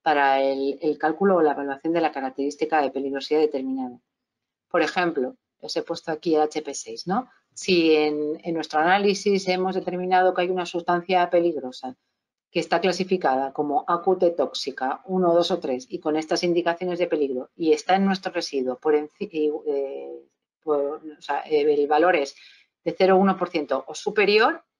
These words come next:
entonces se tiene en cuenta para la evaluación. Si, eh, la sustancia está presente en el residuo, pero está por debajo del cero uno por ciento, no se tendría en cuenta para la evaluación.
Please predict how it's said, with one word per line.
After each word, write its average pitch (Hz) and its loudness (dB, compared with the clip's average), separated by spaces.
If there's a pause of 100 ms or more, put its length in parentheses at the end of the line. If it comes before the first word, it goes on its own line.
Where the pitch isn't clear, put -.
(560)
entonces 175 0
se - -2
tiene 180 2
en 180 0
cuenta 196 2
para 151 4
la 139 2
evaluación. 127 -2 (340)
Si, 170 2
eh, 151 8
la 151 4
sustancia 185 -2
está 196 0
presente 196 -2
en 190 4
el 185 4
residuo, 139 -2
pero 139 -6
está 170 -2
por 185 0
debajo 147 0
del 139 -6
cero 170 2
uno 170 0
por 180 -4
ciento, 214 0 (240)
no 180 -6
se 170 -8
tendría 170 0
en 165 -4
cuenta 190 0
para 135 -2
la 127 -6
evaluación. 123 -8